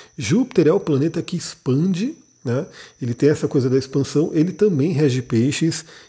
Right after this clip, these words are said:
e isso no signo de peixes ele tende a expandir pra dentro, né? A gente realmente expandir para o nosso interior, e por isso que eu considero que a gente continua tendo os dois regentes, né?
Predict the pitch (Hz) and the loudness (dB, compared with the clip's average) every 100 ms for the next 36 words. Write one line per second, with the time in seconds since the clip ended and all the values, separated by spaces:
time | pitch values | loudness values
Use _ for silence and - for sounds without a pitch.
0 | 196 262 262 233 - 196 190 180 180 165 | -2 0 0 -2 0 2 2 0 0 0
1 | - 160 160 151 156 160 160 - 156 131 | 2 2 2 2 0 2 0 0 -2 -2
2 | 165 - 151 110 143 165 - 113 107 131 | -4 -4 -2 0 2 2 0 -2 -2 -2
3 | - - - - 104 131 - 113 156 127 | -4 -16 -20 -10 -6 -6 -4 0 2 2
4 | 143 131 151 151 - - - - - _ | 0 0 -2 -2 -10 -20 -20 -20 -20 _
5 | _ _ - 123 - 180 123 156 208 175 | _ _ -4 -2 2 2 2 -2 -2 -2
6 | 151 139 147 160 156 143 120 113 120 147 | 0 0 -2 -4 -2 -2 0 0 0 2
7 | 185 - - 196 170 - - _ 143 180 | 2 0 -4 -4 -4 -8 -20 _ -2 0
8 | 190 170 127 120 175 175 - 139 127 123 | -2 -4 -2 0 0 -2 -2 0 0 0
9 | 117 123 - 190 190 175 160 285 - 160 | -2 -4 -2 -4 0 2 2 0 2 2
10 | 180 170 160 143 113 139 135 120 107 107 | 4 2 2 0 2 2 4 2 0 -4
11 | 87 - - 127 143 | -6 -14 -8 -6 -6